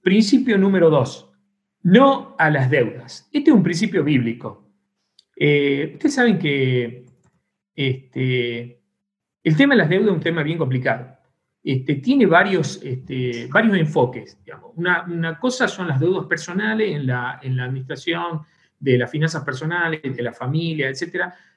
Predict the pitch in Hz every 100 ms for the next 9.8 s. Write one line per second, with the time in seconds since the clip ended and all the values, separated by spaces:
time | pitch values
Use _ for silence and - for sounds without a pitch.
0 | _ _ 269 240 - 220 208 170 185 185
1 | 165 190 196 180 135 135 156 165 147 127
2 | 139 156 156 156 185 180 180 151 139 131
3 | 123 131 139 131 127 143 165 151 139 131
4 | - _ - 156 151 147 147 156 147 123
5 | 117 120 123 131 147 160 226 220 - 190
6 | 196 196 160 165 165 151 135 127 - 123
7 | 135 - 311 254 240 - - - 160 202
8 | 202 294 277 185 165 151 151 160 151 127
9 | 123 190 220 185 170 196 -